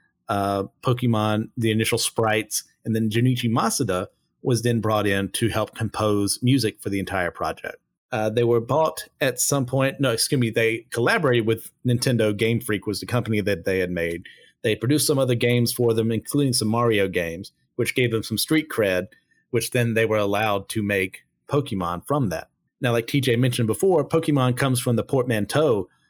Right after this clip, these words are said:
of the words pocket monsters. And guys, once again, if I s-,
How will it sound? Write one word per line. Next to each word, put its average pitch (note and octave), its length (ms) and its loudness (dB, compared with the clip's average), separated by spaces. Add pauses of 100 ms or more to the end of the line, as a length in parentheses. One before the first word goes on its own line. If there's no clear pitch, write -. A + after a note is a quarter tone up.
(260)
of A2+ 240 0
the A#2+ 80 2
words G2+ 260 0
pocket - 380 -4
monsters. - 580 -4 (320)
And A2+ 120 -2
guys, A2 200 0
once B2 160 2
again, C3 160 2
if A2+ 120 -2
I A#2+ 100 2
s-, - 180 -6